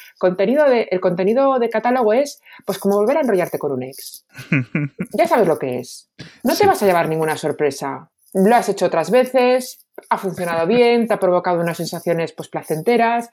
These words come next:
Speaker 1: hay confianza, no vas a tener ninguna sorpresa, pero hace que te sientas bien. Entonces, la gente, es decir, el contenido de catálogo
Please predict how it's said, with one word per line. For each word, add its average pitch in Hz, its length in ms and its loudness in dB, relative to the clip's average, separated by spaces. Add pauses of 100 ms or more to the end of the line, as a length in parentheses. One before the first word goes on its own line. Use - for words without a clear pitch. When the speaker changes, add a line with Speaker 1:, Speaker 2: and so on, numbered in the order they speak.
Speaker 1:
hay 175 160 0
confianza, 226 920 0
no 202 260 4
vas 196 160 0
a 170 60 -4
tener 160 240 -4
ninguna 170 300 -2
sorpresa, 254 360 -4
pero 202 120 -4
hace 185 140 -4
que 160 100 -8
te 156 100 -8
sientas 143 380 -10
bien. 143 280 -4 (300)
Entonces, 170 540 -2
la 190 160 2
gente, 269 560 0
es 180 80 -4
decir, - 240 -2
el 165 120 -2
contenido 180 440 0
de 262 80 0
catálogo 208 680 0